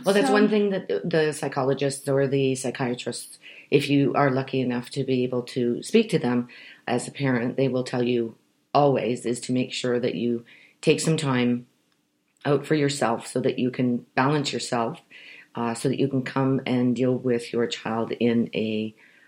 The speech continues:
Speaker 1: uh, refreshed way. 'Cause if you sit in that for too long, um, you tend to get a little off yourself, um, and you can be burnt out, uh, to the point where you can't help anymore. So, uh, that's all I was trying to do. I probably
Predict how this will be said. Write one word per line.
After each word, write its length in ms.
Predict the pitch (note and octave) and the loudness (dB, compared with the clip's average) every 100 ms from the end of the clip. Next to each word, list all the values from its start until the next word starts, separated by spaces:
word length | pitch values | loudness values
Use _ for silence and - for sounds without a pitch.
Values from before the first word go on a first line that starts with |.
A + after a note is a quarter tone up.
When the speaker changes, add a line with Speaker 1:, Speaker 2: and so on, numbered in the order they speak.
| _ - | _ -8
Speaker 1:
uh, 120 | A#2+ | -2
refreshed 720 | B2 B2+ - C3+ - - - - | 0 0 2 0 0 -6 -10 -10
way. 360 | A#2 A#2 A2 G#2 | 0 2 2 -2
'Cause 180 | C3 C3+ | -4 -6
if 80 | |
you 80 | C3 | -6
sit 260 | B2+ - D#3+ | -6 0 2
in 140 | D3 | 2
that 200 | C3+ - | 0 -2
for 80 | C#3 | -6
too 220 | C3 C#3 | -4 -2
long, 340 | B2+ D3 G#3+ B3+ - - - _ - | 0 2 0 -2 -12 -20 -20 _ -6
um, 600 | B2+ B2+ B2 A#2+ A#2+ A#2 - _ | 0 2 2 2 0 -6 -18 _
you 140 | C#3+ E3+ | 2 2
tend 180 | E3 | 2
to 40 | D#3 | 0
get 120 | D3 | 2
a 40 | |
little 160 | C3+ C3 | 2 2
off 200 | C#3 - | 0 -4
yourself, 460 | - - - - - _ | -6 -4 -4 -6 -20 _
um, 300 | A#2+ B2 B2+ | -4 0 2
and 140 | B2 B2+ | 2 2
you 80 | B2+ | 0
can 180 | C3 | 0
be 180 | B2 B2+ | 0 0
burnt 280 | B2 C3 C3 | 2 2 4
out, 240 | A#2+ A#2 - _ - | 2 -2 -6 _ -10
uh, 300 | A2+ A2+ - | -6 -6 -6
to 160 | - C#3 | -4 -4
the 100 | - | -2
point 200 | C#3 C#3 | -2 2
where 100 | C3 | 2
you 100 | B2 | 0
can't 260 | - A2 - | -4 -6 -4
help 200 | A#2 B2 | -4 -4
anymore. 480 | A2+ A#2 A#2 G2 - - - - | -4 -4 -4 -6 -14 -18 -18 -10
So, 240 | - C3+ | 0 2
uh, 140 | - | 2
that's 180 | C#3+ G3+ | 2 2
all 140 | G#3+ F#3 | 2 2
I 40 | |
was 140 | D3 | 2
trying 320 | - D#3 C#3+ C#3+ | -2 -2 0 0
to 60 | |
do. 340 | B2 B2 B2 B2 | 0 0 0 0
I 380 | - B2+ B2+ A#2+ _ _ - | -2 0 0 -2 _ _ -4
probably 640 | D#3 E3+ C#3+ C3+ B2 - | -2 0 4 4 4 -2